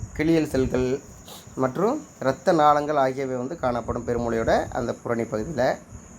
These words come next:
இதனுடைய மேற்பரப்பு பார்த்தீங்கன்னா, பல மேடு பள்ளங்களை கொண்ட ஒரு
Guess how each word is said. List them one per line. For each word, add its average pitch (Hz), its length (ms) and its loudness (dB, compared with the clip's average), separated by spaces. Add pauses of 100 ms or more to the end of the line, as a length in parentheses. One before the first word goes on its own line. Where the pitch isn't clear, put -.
(420)
இதனுடைய 170 300 2
மேற்பரப்பு 214 600 2
பார்த்தீங்கன்னா, 196 320 0
பல 175 260 4
மேடு 190 340 2
பள்ளங்களை 170 380 0
கொண்ட 156 480 0
ஒரு 139 380 -2